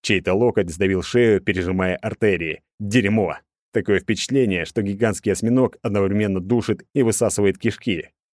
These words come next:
Я спикировал с адреналиновой вышки, и парашют хлопнул меня по затылку. Я дрался.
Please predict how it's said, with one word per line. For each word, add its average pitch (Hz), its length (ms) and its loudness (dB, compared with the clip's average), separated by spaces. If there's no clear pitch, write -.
Я 135 160 0
спикировал 113 600 2
с - 80 -4
адреналиновой 98 640 0
вышки, 107 500 0
и 151 100 -2
парашют 139 400 2
хлопнул 110 480 0
меня 101 180 0
по 107 80 -2
затылку. 101 560 -2
Я 101 180 0
дрался. 104 520 0